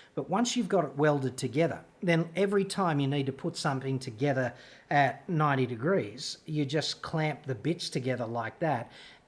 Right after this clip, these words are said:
And one of the interesting things about welding, right, is that when you put a weld on something, it always tries to shrink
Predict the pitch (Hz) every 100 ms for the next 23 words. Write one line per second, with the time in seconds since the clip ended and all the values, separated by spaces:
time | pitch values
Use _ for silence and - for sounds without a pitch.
0 | _ 165 151 - - - 160 214 190 165
1 | 160 156 151 131 147 127 123 120 123 156
2 | 160 120 92 90 101 - - 190 143 135
3 | 131 - - - - _ _ _ 139 185
4 | 233 233 208 120 135 143 139 127 - 135
5 | 127 120 120 - 139 143 156 160 147 -
6 | 156 131 131 - 120 - 175 156 113